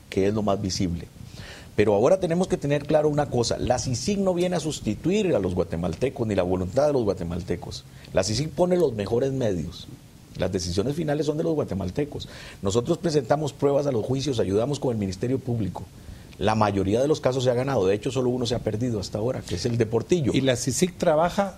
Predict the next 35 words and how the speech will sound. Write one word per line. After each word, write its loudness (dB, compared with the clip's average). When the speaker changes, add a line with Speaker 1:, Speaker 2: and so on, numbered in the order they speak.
Speaker 2:
dentro 2
del 2
Ministerio 2
Público? -2
Speaker 1:
La 4
cicic -2
trabaja 2
con 4
el 0
Speaker 2:
Con 0
el -2
Speaker 1:
Ministerio 0
Speaker 2:
Ministerio. -4
Speaker 1:
Público. -12
Ahora, 4
eh, 4
a 2
partir 0
del 2
mes 0
entrante 0
tenemos 0
planeado 2
junto -2
con -4
el -2
Ministerio -2
Público -4
que 0
toda 2
nuestra -2
unidad 0
de -2
análisis -4
criminal -2